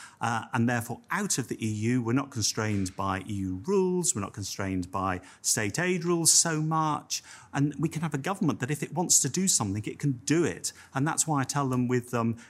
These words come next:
electricity prices or even business rates, you can do all these things. We have the solutions for you. We, we, we, we, we can work with you. It's the same with net zero. We have an ambition in the steel sector to continue that, that journey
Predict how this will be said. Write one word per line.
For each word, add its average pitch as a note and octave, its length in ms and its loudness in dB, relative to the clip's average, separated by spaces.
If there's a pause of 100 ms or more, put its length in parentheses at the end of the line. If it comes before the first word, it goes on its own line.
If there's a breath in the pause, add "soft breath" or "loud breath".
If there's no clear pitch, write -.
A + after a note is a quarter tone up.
electricity B2+ 520 0
prices A#2+ 460 0
or G3 120 0
even D3+ 160 0
business A#2 420 0
rates, - 280 -4 (200 soft breath)
you A#3 140 2
can B3 100 6
do C4 160 4
all C4 140 2
these D3+ 220 2
things. F2 420 -2
We F#3+ 100 0
have A#3 180 -2
the D#3+ 80 2
solutions E3 640 2
for F#2 260 -2
you. F2 280 -4 (200 loud breath)
We, C#3+ 140 2
we, C#3+ 300 -6
we, D3 180 -2
we, C#3+ 240 -6
we D3+ 100 0
can C#3+ 200 0
work G#3 240 0
with E3 260 -2
you. C#3 240 -6 (220 soft breath)
It's F3 100 6
the - 180 6
same F#3 100 0
with F3 120 -2
net F#3 220 0
zero. F3 460 -2 (120)
We A3 180 2
have F#3 200 -2
an D3+ 80 2
ambition C#3 720 -2 (320 soft breath)
in B2+ 80 -2
the C3+ 60 0
steel D#3 260 2
sector - 380 0
to - 100 -10
continue F#3+ 640 0
that, C3 220 -4 (240)
that C3 200 -4 (380)
journey C#3+ 280 2